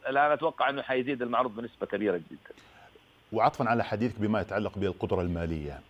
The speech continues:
Speaker 2: هل نتوقع بأن هذا البرنامج سيزيد ربما من فاتورة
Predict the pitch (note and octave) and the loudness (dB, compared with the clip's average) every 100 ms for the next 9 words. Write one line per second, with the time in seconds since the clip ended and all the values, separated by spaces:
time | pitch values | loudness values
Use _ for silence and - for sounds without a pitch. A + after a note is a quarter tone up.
0 | - - G#2+ A2+ F#2 F#2+ - F2+ G#2+ - | -10 0 2 2 -2 -4 0 2 2 0
1 | F#2+ D2 - - - _ _ - - D#2+ | -2 -2 -10 -20 -20 _ _ -20 -14 -4
2 | G2+ G#2 F#2 E2+ D2 - G2+ G2+ F2+ F#2+ | 0 0 0 -2 -4 -4 -2 0 0 0
3 | G2+ F#2+ E2+ - - - G#2 G#2+ G2 B2+ | 0 -2 -4 -8 -10 -2 2 2 2 4
4 | B2 G2 A#2 G2+ G2+ G2 F#2+ G#2 F#2+ - | 4 6 4 4 2 2 2 0 -2 -6
5 | - - - - G2 - G#2+ | -20 -20 -14 -4 -2 0 0